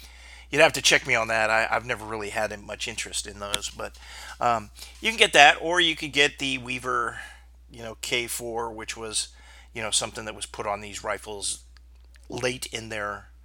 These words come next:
you know, service lives when they were actually mostly in storage. The interesting part about the M one D is,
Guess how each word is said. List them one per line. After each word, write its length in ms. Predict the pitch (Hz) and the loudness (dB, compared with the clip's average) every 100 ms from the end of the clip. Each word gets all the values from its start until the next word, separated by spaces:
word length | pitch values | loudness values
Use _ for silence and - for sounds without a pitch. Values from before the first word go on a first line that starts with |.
| - - - - - | -20 -20 -20 -20 -18
you 100 | 113 | -10
know, 100 | 107 | -8
service 500 | 101 - 131 110 107 | -2 0 -2 -2 -2
lives 380 | 113 107 104 107 | 2 0 0 -6
when 80 | 110 | -8
they 80 | 104 | -6
were 120 | 107 | 0
actually 500 | 107 - 107 98 95 - | 2 2 -4 -10 -16 -12
mostly 400 | 107 113 107 98 | -4 -4 -4 -10
in 100 | 92 | -4
storage. 640 | - - 107 101 92 - - - - - - - | -2 -2 -6 -8 -10 -14 -14 -20 -20 -20 -20 -4
The 140 | 175 226 | 8 10
interesting 420 | - 233 - 196 | 10 6 6 4
part 220 | 170 190 | 6 6
about 180 | 202 139 | 4 0
the 140 | 135 | 2
M 100 | 135 | 2
one 160 | 135 127 | 2 -2
D 360 | 120 156 143 - | 0 0 0 -2
is, 420 | 117 110 107 - | -4 -4 -4 -6